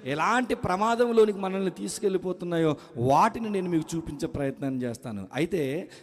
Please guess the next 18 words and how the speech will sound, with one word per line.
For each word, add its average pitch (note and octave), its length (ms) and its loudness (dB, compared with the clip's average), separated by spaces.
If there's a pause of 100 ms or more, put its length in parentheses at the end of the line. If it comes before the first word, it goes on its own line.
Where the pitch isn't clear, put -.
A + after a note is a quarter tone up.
(120)
దేవుడు A3 400 0
పిల్లల్ని F#3+ 400 -2
మనకిచ్చిన E3 520 -6
తర్వాత B2+ 580 -4 (240)
దేవుడు G#3 440 2
మన F3 180 -2
దగ్గర D3+ 320 -6
నుంచి G#3 200 -4
ఒకటి D3 200 -8
ఆశిస్తా D#3 440 -6
ఉన్నాడు. B2 320 -6
ఏం C#3+ 240 -6
ఆశిస్తున్నాడు D#3+ 580 -6
తెలుసా? C#3 420 -4 (1080)
మన A2+ 280 -4
పిల్లలకు F3+ 600 -6
మనం C3 440 -4
కొన్ని B2 560 -6